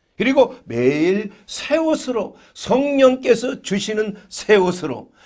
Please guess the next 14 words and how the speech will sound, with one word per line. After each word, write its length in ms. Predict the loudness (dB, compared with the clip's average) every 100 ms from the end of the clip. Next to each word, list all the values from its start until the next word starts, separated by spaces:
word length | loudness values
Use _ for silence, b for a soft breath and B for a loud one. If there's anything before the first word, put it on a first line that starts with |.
| b
그리스도의 680 | 0 4 4 4 6 6 6
형상을 580 | 0 -4 0 0 0 -2
입은 240 | -4 -4
새 240 | -6 -10
옷으로 840 | -8 -8 -8 -8 -6 -4 -2 -2 -4 B B
여러분 340 | -6 -4 -4 -6
매일 600 | -4 0 2 0 -2 -8 -12 -16
갈아입으셔야 800 | -14 -10 -10 -10 -10 -10 -8 -10
되는 220 | -10 -16
것입니다. 480 | -18 -20 -20 _ -20 _ B B
오늘 560 | 4 4 4 2 -4 B B B _
교회에 320 | -4 0 2 2
왔을 500 | 0 -6 -12 -16 -16
때 240 | -20 -20